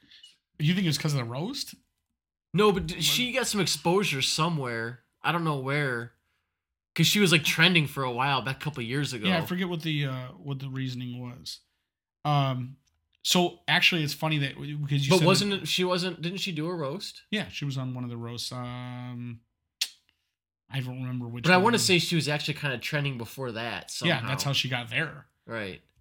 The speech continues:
Speaker 1: I, I don't remember. I, I think we're missing out. There's probably, like, some big movie she was in that we're <laughs> just, like, forgetting
Speaker 2: Yeah, but
Speaker 1: about.
Speaker 2: just, you know,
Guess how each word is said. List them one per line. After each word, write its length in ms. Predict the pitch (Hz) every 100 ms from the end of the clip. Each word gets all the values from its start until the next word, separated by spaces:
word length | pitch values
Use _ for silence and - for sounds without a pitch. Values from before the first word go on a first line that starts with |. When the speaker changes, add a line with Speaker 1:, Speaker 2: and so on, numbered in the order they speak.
| _
Speaker 1:
I, 140 | 147 139
I 80 | 143
don't 200 | 147 143
remember. 280 | 143 143 139
I, 100 | 139 -
I 120 | 156
think 220 | 147 202
we're 80 | 170
missing 340 | 147 147 147 139
out. 200 | 135 127
There's 140 | 127
probably, 160 | - 147
like, 100 | 143
some 160 | 143 131
big 180 | 151
movie 280 | 131 127 131
she 160 | 120 135
was 160 | 127
in 100 | 127
that 100 | 127
we're 100 | 131
<laughs> 40 | 127
just, 380 | 139 160 147 135
like, 160 | 131
forgetting 260 | - 123 127
Speaker 2:
Yeah, 160 | 170
but 120 | 151 147
Speaker 1:
about. 80 |
Speaker 2:
just, 340 | 151 175 - - _ -
you 140 | 156
know, 240 | 117 107